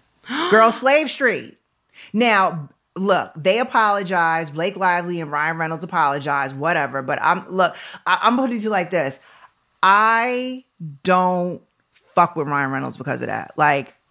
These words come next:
Speaker 2: my
Speaker 1: Mm.
Speaker 2: blackness cannot allow me to, like, I haven't seen Deadpool. I know everybody loved it. My son watched it. I was like, "My blackness cannot, like, I, I can't, I can't do that."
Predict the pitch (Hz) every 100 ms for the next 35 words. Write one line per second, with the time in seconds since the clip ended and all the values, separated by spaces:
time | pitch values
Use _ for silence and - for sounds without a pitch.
0 | _ 170 160 185 202 196 190 185 185 175
1 | 170 175 165 160 143 151 156 151 151 151
2 | 147 - 165 151 139 135 127 - - -
3 | 165 170 170 220 214 170 - 202 175 151
4 | 131 - 131 131 185 165 170 160 156 147
5 | 147 143 147 143 143 143 147 147 135 139
6 | - 143 117 160 160 147 143 135 135 156
7 | 165 147 151 139 - 147 135 135 123 139
8 | 139 147 151 156 - 151 156 160 131 120
9 | 110 110 -